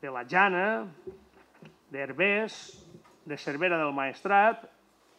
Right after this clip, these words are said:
etcètera. També el nostre visitant inc-, valencià ja d'adopció, Ventura Castellbell,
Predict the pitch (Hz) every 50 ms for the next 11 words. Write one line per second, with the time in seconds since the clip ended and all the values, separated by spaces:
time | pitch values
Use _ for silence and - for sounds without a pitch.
0 | _ - 151 - - 120 101 - _ - - _ _ _ _ _ _ _ _ _
1 | _ _ _ _ - - 117 113 113 127 151 170 185 190 - - - - _ -
2 | 135 131 131 135 151 170 160 - - - 165 175 170 160 139 143 143 123 - 131
3 | - 151 156 165 165 160 160 160 165 147 - 190 - - - 139 131 143 139 143
4 | 143 139 135 - - 170 175 170 170 165 160 156 151 147 131 - - - 196 202
5 | 180 143 117 104 - _ _ _ - - - - 151 139 135 - 170 165 160 147
6 | - 151 147 - - 175 170 165 175 190 208 226 214 202